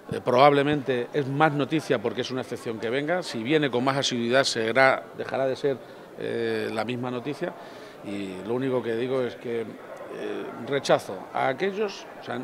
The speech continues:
estoy en contra de aquellos, respeto a los que le critican. Y yo, desde luego, tampoco comparto las muchas informaciones que se han dicho sobre el rey o que haya podido protagonizar. Evidentemente son criticables. Pero hay una diferencia enorme entre criticar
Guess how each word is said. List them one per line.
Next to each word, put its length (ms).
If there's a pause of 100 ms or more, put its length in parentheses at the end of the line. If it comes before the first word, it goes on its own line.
estoy 380
en 100
contra 360
de 80
aquellos, 440 (640)
respeto 380
a 20
los 100
que 120
le 80
critican. 460 (760)
Y 120
yo, 200
desde 220
luego, 180
tampoco 340
comparto 540
las 220 (100)
muchas 300
informaciones 480
que 80
se 80
han 100
dicho 240
sobre 200
el 60
rey 220
o 100
que 160
haya 220
podido 240
protagonizar. 580
Evidentemente 500
son 200
criticables. 640 (640)
Pero 160
hay 80
una 160
diferencia 540
enorme 340
entre 300
criticar 880